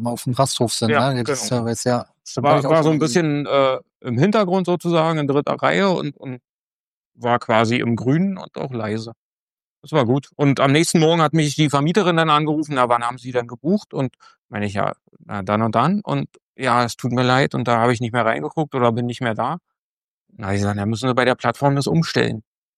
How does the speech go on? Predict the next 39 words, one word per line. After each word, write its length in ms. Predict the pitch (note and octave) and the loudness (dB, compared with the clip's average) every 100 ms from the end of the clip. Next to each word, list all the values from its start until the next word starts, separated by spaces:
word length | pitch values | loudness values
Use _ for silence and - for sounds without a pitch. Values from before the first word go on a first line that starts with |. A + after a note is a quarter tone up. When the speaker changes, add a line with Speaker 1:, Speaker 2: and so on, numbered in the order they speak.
| - | -4
Speaker 2:
Buchungen 380 | B2+ D3 D3 C#3 | 0 2 2 4
nur 100 | C3+ | 2
bis 100 | C3+ | 2
achtzehn 380 | D3 - E3 D#3 | 0 0 -2 2
Uhr 120 | F3 | 2
möglich", 380 | A2+ A#2 B2 A2 | 0 -2 -6 -8
machen 200 | A2 B2 | -6 -4
ja 100 | B2+ | -4
auch 160 | - - | -6 -12
viele. 320 | - A#2+ A2+ - _ _ _ _ _ | -8 -6 -6 -10 _ _ _ _ _
Speaker 1:
Ah, 220 | B2+ A#2 G#2 | -4 -2 -2
okay, 340 | - A#2 A2 | -2 -4 -2
ja, 140 | A2+ A2+ | 0 2
Speaker 2:
Und, 100 | B2+ | 2
Speaker 1:
stimmt. 300 | A#2+ A#2 - | 2 -2 -2
Speaker 2:
ähm, 540 | D3 C3 B2+ B2 A#2+ - _ _ _ | 2 2 2 -2 -4 -10 _ _ _
Speaker 1:
Ja, 80 | - | -2
so 60 | A#2+ | 0
Speaker 2:
also 20 | |
Speaker 1:
ein 80 | A#2+ | 2
Speaker 2:
wie 40 | |
Speaker 1:
kleiner 100 | F3 | 2
Speaker 2:
gesagt, 220 | F3 C#3+ | 2 2
das, 100 | D3 | 2
Speaker 1:
Hinweis, 180 | A#2+ - | 0 0
ja. 60 | C#3+ | 0
Speaker 2:
das, 200 | A#2 - | 0 -2
äh, 320 | A2 C3+ B2+ | 0 2 0
das 180 | A#2+ A#2 | -2 -2
ging 200 | F3+ G3 | 0 2
alles 280 | F#3 F#3+ F3+ | 2 0 -4
noch. 120 | G3 - _ _ _ _ _ _ _ _ - _ | -10 -12 _ _ _ _ _ _ _ _ -20 _
Dann 140 | - A2 | -4 2
war 140 | A2+ | 2
ich 160 | A2 G#2+ | 0 -4
einmal 520 | G#2 A#2 B2+ B2 C3 - | -4 -2 -2 -2 -6 -6
irgendwo 300 | C3+ B2 A#2+ | -4 0 0
Lüneburger 640 | A2+ B2+ C#3 A#2+ B2 A#2 | 2 2 2 0 0 0
Heide. 320 | A2 C#3+ G#3+ | -2 -2 -4